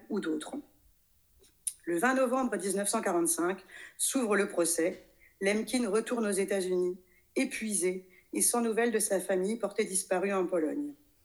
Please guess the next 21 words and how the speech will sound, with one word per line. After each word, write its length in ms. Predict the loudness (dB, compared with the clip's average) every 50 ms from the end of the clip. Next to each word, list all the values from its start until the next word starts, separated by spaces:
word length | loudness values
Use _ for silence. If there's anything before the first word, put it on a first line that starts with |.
| _ _ _ _ _ _ _ _
Un 140 | -2 0 2
an 100 | 2 0
plus 200 | 0 -2 -4 -2
tard, 260 | 0 2 2 2 2
le 80 | 2 2
verdict 420 | 2 2 0 0 -2 -2 -2 0
du 120 | 0 -2 -2
procès 320 | -2 0 0 2 0 0
de 60 | 0
Nuremberg 400 | 0 0 2 2 2 2 2 2
est 80 | 0 -2
prononcé. 640 | 0 -2 0 2 2 2 0 0 0 -2 -2 -4 -8 -16 _ _ _ _ _ _ -2
Aucune 340 | -2 -2 0 0 0 0 0
mention 380 | 0 -2 -2 -2 -4 -2 0
du 120 | 0 0 2
génocide. 600 | 2 2 2 2 0 -2 -4 -6 -8 -10 -10 -16 _ _ _ _ _ _ -20 -20 _ _
Tout 120 | -2 -2
ce 120 | 0 0 0
travail 360 | 0 2 2 2 2 2 2
pour 160 | 0 0 2
rien ? 280 | 2 2 2 0 -2